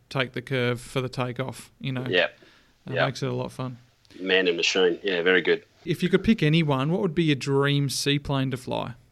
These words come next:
Speaker 2: Oh, dream seaplane to fly.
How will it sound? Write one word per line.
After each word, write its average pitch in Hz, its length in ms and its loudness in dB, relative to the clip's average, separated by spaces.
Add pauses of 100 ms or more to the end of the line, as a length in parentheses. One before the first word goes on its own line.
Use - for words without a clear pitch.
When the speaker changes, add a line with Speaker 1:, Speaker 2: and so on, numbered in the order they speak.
(320)
Speaker 2:
Oh, 98 320 4 (460)
dream 92 400 2
seaplane 85 640 -2
to - 140 -12
fly. 82 480 2